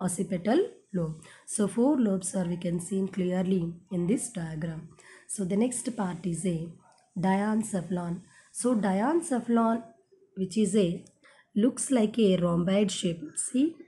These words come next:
this rhomboid shape will be called as a diencephalon. So diencephalon, which connects the cerebrum and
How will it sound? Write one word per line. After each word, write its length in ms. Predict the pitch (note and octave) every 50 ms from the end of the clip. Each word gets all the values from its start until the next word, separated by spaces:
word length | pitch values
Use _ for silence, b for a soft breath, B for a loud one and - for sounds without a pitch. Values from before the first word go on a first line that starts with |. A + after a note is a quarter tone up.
| _ G#3+
this 420 | F3 D#3+ G3 B3+ B3+ - - - F#3
rhomboid 420 | E3+ E3+ E3+ E3 E3+ F3+ F3 E3
shape 260 | - - F#3+ F3+ -
will 140 | F#3+ F3 E3+
be 100 | E3+ F3+
called 300 | F3+ - F#3 E3+ E3+ E3
as 160 | F3 E3+ E3+
a 200 | G#3 C4 F4 F#4+ - - _ _ _ _ _ -
diencephalon. 1000 | F3 F3+ E3+ F3 F3 F#3 G#3+ A3+ - - F#3+ D#3+ - - F3+ E3+ E3 E3 E3 B B B B B B B B B B B B
So 220 | - - C#4 D4
diencephalon, 1000 | A#3 G#3 A3+ A3 A#3 C4+ D#4 F4 F4 - C#4+ B3 A#3+ B3 A#3 A#3 A3 G3 F#3 F#3 - - -
which 260 | - G3+ G3+ - -
connects 380 | - G#3+ G3 G3 A#3+ A#3 A3+ G#3+
the 300 | A3 A#3 G#3 F3+ F3 F#3
cerebrum 800 | - - - A3+ G#3 A#3 A#3 G3+ G3 C4 C4+ C#4+ D4+ E4 - -
and 280 | G3 G3 G3+ G#3 B3